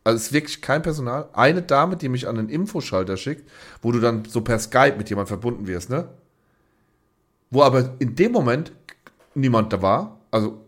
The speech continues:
im Moment ist leider kein Mitarbeiter verfügbar. Dann haben wir, hab ich wirklich eine, fast über eine halbe Stunde gebraucht, bis ich mein Parkticket quasi wieder freischalten lassen konnte, was mich dann fünfzehn Euro gekostet hat.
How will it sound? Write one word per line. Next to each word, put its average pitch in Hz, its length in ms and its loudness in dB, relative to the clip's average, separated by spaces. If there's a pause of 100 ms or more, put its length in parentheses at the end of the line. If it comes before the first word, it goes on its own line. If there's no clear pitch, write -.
im 117 60 -4
Moment 151 260 0
ist 208 120 -4
leider 131 240 6
kein 226 240 0
Mitarbeiter 107 440 0
verfügbar. 110 540 -6 (1200)
Dann 120 160 -2
haben 160 120 0
wir, 185 180 0
hab 139 120 -8
ich 147 140 -6
wirklich 170 300 -6
eine, 139 140 -6 (520)
fast - 400 -6 (180)
über 202 160 2
eine 220 160 0
halbe 185 220 0
Stunde 175 320 -4
gebraucht, 143 480 -2
bis 117 120 -8
ich 120 140 -10
mein 107 240 -2
Parkticket 120 640 -6
quasi 98 500 -4 (520)
wieder 113 200 0
freischalten 120 760 -4
lassen 92 280 -6
konnte, 95 420 -6 (400)
was 92 200 -6
mich 92 120 -8
dann 90 180 -6
fünfzehn 113 400 -4
Euro 131 280 0
gekostet 87 380 -8
hat. 85 120 -12